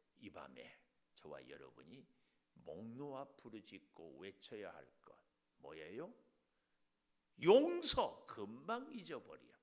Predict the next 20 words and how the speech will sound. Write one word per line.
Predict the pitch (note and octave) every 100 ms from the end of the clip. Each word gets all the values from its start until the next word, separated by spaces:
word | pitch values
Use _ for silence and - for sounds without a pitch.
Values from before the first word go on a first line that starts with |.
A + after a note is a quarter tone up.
| _ _
뭐예요? | - A2+ C3 C#3 G3 D4 - - - _ _ _ _ _ _ - -
용서. | C3 F#3+ G#3+ G#3+ - - - - - -
용서의 | B2+ F3 G#3+ G3+ G#3+ F#3+ F3+
첫 | - G#3
번째 | G3+ F#3 - D#3 D3+
축복이 | - - - D#3+ B2+
뭐라고요? | G2+ F#2+ F2 F#2 D#3 B3+ C4+ - - - _ _ -
회복이요. | G#3 G3+ E3+ D3 C3 A#2
두 | - D#3+
번째가 | C#3+ C3+ C3 D3+ F#3 A3+ A#3+ - - _ _ _
교제, | - - G#3 C#4 C#4+ C#4 B3 F3 -
교제, | - D3 D3+ D3+ C3 - -
교제. | - - - - _ _ _ _ _ _ _ _ _ _ -
음, | - - _ _ _ - - _
교제가 | - B2+ C3+ D3+ B2+
잘 | A2+ A2 F#2+
안 | G2+ F#2+
되는 | G#2+ F#2+
사람이 | - E2+ E2+ D#2+
있거든. | D#2+ - D#2+ D2+